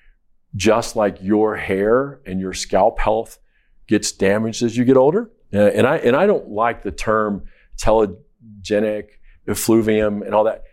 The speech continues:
the, the loss of your hair. I think we, we wanna call it androgenic alopecia, which just means it's generalized hair loss as you get older. And especially in the age of covid,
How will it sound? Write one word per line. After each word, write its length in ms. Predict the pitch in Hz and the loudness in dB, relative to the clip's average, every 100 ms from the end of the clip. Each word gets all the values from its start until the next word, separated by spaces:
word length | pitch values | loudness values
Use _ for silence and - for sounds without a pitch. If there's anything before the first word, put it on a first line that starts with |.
| _ 104 | _ 0
the, 320 | 107 101 98 | 2 2 0
the 140 | 98 | -2
loss 400 | 92 101 110 107 | 0 0 0 -4
of 140 | 107 98 | -4 -4
your 120 | 104 | -4
hair. 300 | 101 107 - - - - | -4 -4 -6 -18 -16 -4
I 120 | 113 | -2
think 160 | 156 110 | 0 -2
we, 440 | 107 117 143 143 _ _ | -4 0 -2 -4 _ _
we 320 | - 104 123 | -8 -4 -2
wanna 300 | 160 139 123 | -2 -2 -2
call 360 | - - 104 104 | -2 0 2 2
it 200 | 98 - _ _ - - _ _ _ _ - - | 0 -4 _ _ -20 -20 _ _ _ _ -10 -2
androgenic 540 | 110 113 101 107 107 | 0 0 -2 -4 -2
alopecia, 540 | 101 95 90 101 - 87 | -4 -4 -6 -10 -10 -12
which 180 | 92 | -12
just 180 | - 95 | -14 -12
means 240 | 98 92 92 | -8 -8 -10
it's 160 | 90 | -16
generalized 580 | - 101 104 117 117 - | -4 0 2 2 0 -2
hair 180 | 101 98 | -2 -2
loss 240 | 95 95 | -4 -8
as 100 | 90 | -12
you 60 | 90 | -12
get 100 | 87 | -16
older. 220 | 82 82 _ _ _ _ _ - | -18 -20 _ _ _ _ _ -4
And 380 | 98 101 98 98 101 | 2 2 2 -2 -4
especially 460 | 92 110 110 123 | 0 0 0 -2
in 100 | 117 | -4
the 220 | 110 104 - | -4 -6 -4
age 200 | 101 104 | -4 -4
of 80 | 117 | -8
covid, 320 | 90 95 | -10 -12